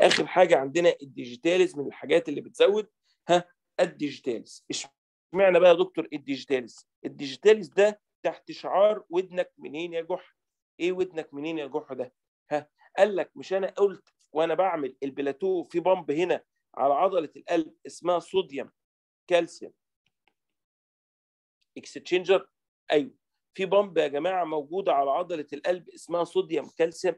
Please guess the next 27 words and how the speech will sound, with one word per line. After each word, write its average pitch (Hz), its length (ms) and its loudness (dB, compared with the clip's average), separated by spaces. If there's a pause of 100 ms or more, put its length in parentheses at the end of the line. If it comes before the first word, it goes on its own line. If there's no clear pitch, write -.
اكستشينجر، - 540 -2 (520)
وفي 175 220 -2
بامب 214 340 4
تانية 175 380 0
موجوده 156 440 -2
على 147 160 -2
عضله 165 420 -4
القلب 170 340 -6
طبيعي 165 520 -4
اسمها 180 320 -2
صوديوم 147 500 -2
بوتاسيوم 180 600 0
بامب. 180 240 4 (1000)
ادي 190 240 4
عندنا 180 600 -2
اتنين 175 400 -6
بامب 175 260 -2
مهمين. 185 500 -6 (340)
طيب، 151 240 0 (420)
قال 208 140 4
لك 196 160 -6
الديجيتاليز 151 720 -8
ده 180 180 0
يا 196 40 6
جماعه 185 540 -2
احنا 180 240 -12
مصنعينه 156 760 -8